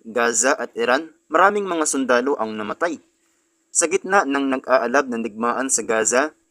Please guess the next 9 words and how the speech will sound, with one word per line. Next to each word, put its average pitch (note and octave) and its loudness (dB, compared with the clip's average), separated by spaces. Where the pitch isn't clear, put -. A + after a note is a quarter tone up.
isang G3 0
nakakagimbal D#3 0
na C#3 -2
pangyayari A#2+ 0
ang A2 -8
naganap A2 -2
sa A#2+ -2
Khan A#2 -2
Younis. A#2+ -8